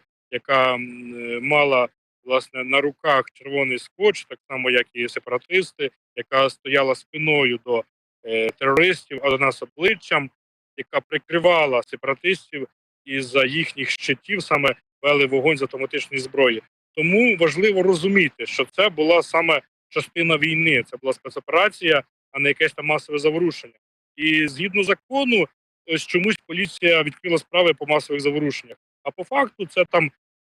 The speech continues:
якщо громадяни Р-, е, України, то це сто одинадцята стаття Кримінального кодексу, державна зрада. А якщо це громадяни Росії, то це військовополонені, їх слід було обміняти за законами військового часу.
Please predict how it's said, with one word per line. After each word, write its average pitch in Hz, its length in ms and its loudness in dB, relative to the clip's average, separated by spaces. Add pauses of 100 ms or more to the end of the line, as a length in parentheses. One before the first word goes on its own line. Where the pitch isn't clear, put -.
(120)
якщо 160 260 2
громадяни 175 380 2
Р-, 185 120 0 (100)
е, 165 80 -4
України, 196 600 2
то 156 120 -10
це 175 240 2 (680)
сто - 220 -10
одинадцята 160 440 0
стаття 151 360 -4
Кримінального 147 400 0
кодексу, 208 360 -2
державна 143 340 0
зрада. 196 320 2 (220)
А 139 60 -8
якщо 180 240 -2
це 170 180 -4
громадяни 165 440 0
Росії, 175 520 -2 (280)
то 147 100 -6 (120)
це 175 300 2
військовополонені, 170 720 -2
їх 175 160 -6
слід - 280 -20
було 165 220 0
обміняти 151 640 -2 (360)
за 127 280 0
законами 147 560 0
військового 139 440 -2
часу. - 460 -2